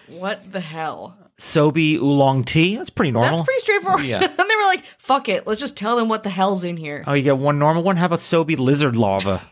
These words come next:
Speaker 2: No,
Speaker 1: <laughs>
Speaker 2: you get
Speaker 1: What?
Speaker 2: Sobe Lizard
Speaker 1: Lizard
Speaker 2: Lava.
Speaker 1: and lava? Just pick an image, pick a compound thing from the world. Just one.
Speaker 2: Uh-oh, how about some Sobe Lizard Fuel? <laughs>
Speaker 1: Why the f-, the line of Sobe Lizards?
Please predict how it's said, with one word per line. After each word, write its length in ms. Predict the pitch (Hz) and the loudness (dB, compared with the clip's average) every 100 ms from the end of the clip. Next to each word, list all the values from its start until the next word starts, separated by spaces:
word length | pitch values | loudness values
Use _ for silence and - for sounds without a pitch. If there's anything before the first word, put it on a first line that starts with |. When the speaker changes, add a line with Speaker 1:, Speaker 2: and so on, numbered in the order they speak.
| _ _ _ _ - - | _ _ _ _ -20 -4
Speaker 2:
No, 220 | 156 147 427 | 0 0 -4
Speaker 1:
<laughs> 100 | - | -10
Speaker 2:
you 120 | - - | -4 -4
get 200 | - 453 | -4 2
Speaker 1:
What? 160 | - 240 | 4 4
Speaker 2:
Sobe 160 | 220 233 196 | 4 2 0
Lizard 20 | |
Speaker 1:
Lizard 520 | 185 202 220 208 - | 2 4 4 2 2
Speaker 2:
Lava. 380 | 160 - 165 427 | 2 4 4 4
Speaker 1:
and 120 | 120 | 2
lava? 540 | 330 370 440 508 494 480 | 2 2 2 2 0 -2
Just 180 | 440 - | -10 -12
pick 320 | - - 494 466 - | -10 -4 -4 -4 -18
an 80 | 370 359 - _ 427 403 453 | -18 -18 -20 _ -12 -10 -10
image, 180 | 285 294 - | -12 -12 -8
pick 140 | 453 | -6
a 240 | 494 - - - - _ _ - | -6 -10 -20 -20 -20 _ _ -10
compound 1000 | - 359 370 - 359 370 359 294 285 - _ _ | -6 -2 -2 -2 0 0 0 -4 -8 -12 _ _
thing 460 | - 294 359 339 240 | -8 -2 0 0 -2
from 260 | - 233 226 | -2 -2 0
the 80 | |
world. 680 | 208 247 320 262 165 - 220 - _ _ _ _ _ | 0 2 2 2 0 -10 -18 -20 _ _ _ _ _
Just 240 | - 370 - | -6 -6 -6
one. 600 | 294 370 427 233 147 - | -2 2 2 2 -4 -4
Speaker 2:
Uh-oh, 340 | 165 - 160 151 | 0 2 2 2
how 120 | 160 | 0
about 160 | 160 | -2
some 140 | - 147 | 0 -2
Sobe 340 | - 160 151 | 2 2 4
Lizard 400 | 127 143 151 123 | 4 4 4 0
Fuel? 380 | - 113 120 151 | -2 0 2 2
<laughs> 440 | 165 156 - _ | 0 -2 -10 _
Speaker 1:
Why 100 | - - | -16 -6
the 80 | 453 508 - 208 | -6 -6 -10 -18
f-, 220 | - - | -20 -12
the 80 | 349 | -8
line 380 | 302 269 339 381 | -2 0 0 -2
of 140 | 320 226 | -4 -6
Sobe 500 | - 294 320 294 269 | -2 -2 -2 -2 -4
Lizards? 840 | 220 254 330 381 392 403 - - | -4 -4 -2 -2 -4 -4 -4 -4